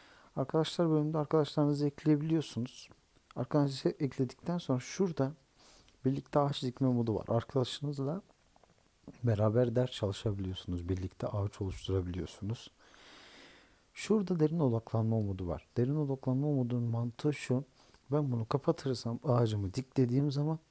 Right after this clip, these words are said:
başka uygulamalara gittiğimde ağacım solmuyor. Bu yüzden de ben hiç tercih etmiyorum. Direkt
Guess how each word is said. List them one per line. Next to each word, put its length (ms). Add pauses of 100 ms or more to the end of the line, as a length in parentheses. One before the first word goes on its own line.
(960)
başka 420
uygulamalara 680
gittiğimde 500
ağacım 440
solmuyor. 680 (140)
Bu 180
yüzden 360
de 100
ben 260
hiç 260
tercih 440
etmiyorum. 500
Direkt 260